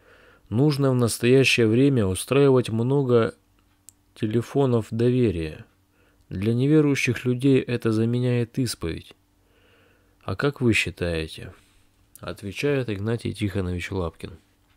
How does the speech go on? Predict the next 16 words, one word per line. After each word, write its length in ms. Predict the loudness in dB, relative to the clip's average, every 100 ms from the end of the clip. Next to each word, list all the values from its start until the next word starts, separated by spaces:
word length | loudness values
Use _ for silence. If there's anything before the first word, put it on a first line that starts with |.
| -20 _ -20 -20 -20 -20 -20 -14 0
Я 220 | 4 6
вёл 260 | 6 4
несколько 560 | 4 2 0 -4 0 2
радиопрограмм, 960 | 4 4 2 2 0 0 2 2 2
часто 500 | 0 0 0 0 0
печатался 800 | 0 -2 2 2 2 0 0 0
в 100 | 0 -2
газетах 580 | -2 2 2 2 -2
и 140 | -4 -8
всегда 400 | -4 -2 2 2
просил, 440 | 2 0 2 0
чтобы 380 | 0 -2 0 0
давали 380 | 2 4 4 2
мой 300 | 0 2 0
обратный 440 | 0 0 0 -2
телефон. 600 | -4 -2 -4 -2 -4 -4